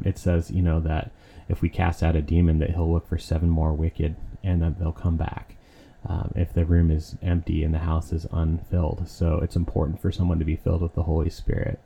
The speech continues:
One of the things that you'll kinda look at is, okay, well, how, how can God and the Holy Spirit both, uh, or how can the Holy Spirit, rather, the question is, how is it that the Holy Spirit and a demon can both be in the same place? And the answer is they're not in the same place.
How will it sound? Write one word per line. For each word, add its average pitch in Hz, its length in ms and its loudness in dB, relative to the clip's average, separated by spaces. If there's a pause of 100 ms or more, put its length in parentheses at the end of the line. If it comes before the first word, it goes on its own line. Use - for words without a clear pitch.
(300)
One 107 180 8
of 107 120 8
the 95 80 6
things 95 260 6
that 92 80 2
you'll 92 140 2
kinda 87 200 4
look 101 240 4
at 85 200 4
is, 85 400 0 (180)
okay, 98 240 2
well, 87 220 2
how, 92 260 0 (100)
how 113 120 2
can 85 240 -2
God 82 420 0
and 82 160 0
the 85 60 0
Holy 98 200 6
Spirit - 520 0
both, 85 340 2 (180)
uh, 98 140 0
or 90 100 0
how 95 180 6
can 107 160 8
the 90 60 10
Holy 98 200 10
Spirit, 107 340 6
rather, 85 400 4 (180)
the 98 80 2
question 104 380 6
is, 85 280 4 (200)
how 110 640 2
is 98 220 4
it 82 280 0
that 85 240 0
the 92 80 0
Holy 120 380 2
Spirit 90 680 0
and 87 100 0
a 85 80 2
demon 85 420 0
can 85 200 -2
both 82 320 0
be 80 340 -2 (160)
in 82 120 0
the 80 80 -2
same 80 260 -2
place? 78 380 -2
And 82 120 0
the 85 100 0
answer 87 320 0
is 78 120 0
they're 82 140 -4
not 87 260 -2
in - 80 -8
the - 60 -8
same - 280 -6
place. - 440 -6